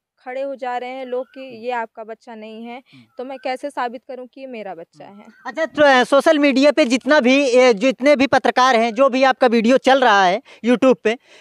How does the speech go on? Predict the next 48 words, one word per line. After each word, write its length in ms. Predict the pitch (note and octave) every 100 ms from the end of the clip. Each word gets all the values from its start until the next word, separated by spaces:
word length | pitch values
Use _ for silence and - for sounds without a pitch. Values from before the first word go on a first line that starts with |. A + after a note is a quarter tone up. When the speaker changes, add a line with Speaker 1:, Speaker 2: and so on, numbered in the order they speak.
| -
Speaker 2:
काफ़ी 240 | C4+ E4
कमेंट 380 | - C#4 D#4 D4
आ 100 | C4+
रहे 160 | B3+ A#3+
हैं 160 | A#3
और 120 | D4
सभी 240 | C4+ C4+ D4
कमेंट 340 | C#4 C#4 D4
आप 240 | C4 B3 D4+
ही 80 |
के 140 | C#4+ C#4+
तरफ 260 | B3+ C#4 -
मोड़ 220 | A#3 C4
ले 380 | A#3 A3+ A3+ B3
रहे 160 | A3+ G3+
हैं। 220 | F#3+ C#4 - -
ये 120 | B3 C#4+
कह 160 | C#4+
रहे 140 | C4 C#4
हैं 100 | D4+
कि 100 | D4+
नहीं, 220 | C#4+ D4+
सत्यम 400 | C4 - C4+ C4
ही 100 | C4+
है, 180 | C4+ D#4
सत्यम 440 | B3 _ B3+ B3+
है, 200 | B3 D4
वो 80 | B3
लोग, 220 | B3 A#3
अ, 200 | B3 A3 - -
गलत 280 | F3+ A#3+ C#4+
कर 140 | C4 B3
रहे 160 | A#3
हैं, 80 | C4
आपका 280 | C#4 - B3
बच्चा 260 | A#3 -
आपको 240 | A#3 A3 A#3+
नहीं 180 | A3 C#4+
सौंप 260 | B3+ A#3
रहे 140 | A3 A#3
हैं, 80 |
उनके 220 | C#4+ A#3+ B3
ऊपर 220 | A#3 A3+
कार्रवाई, 420 | G#3+ B3+ D#4+ D4
तमाम 360 | C#4 D#4 F4 C4+
तरीके 400 | B3 B3+ C4+ B3
की 160 | A#3
ऐसी 260 | A3 C4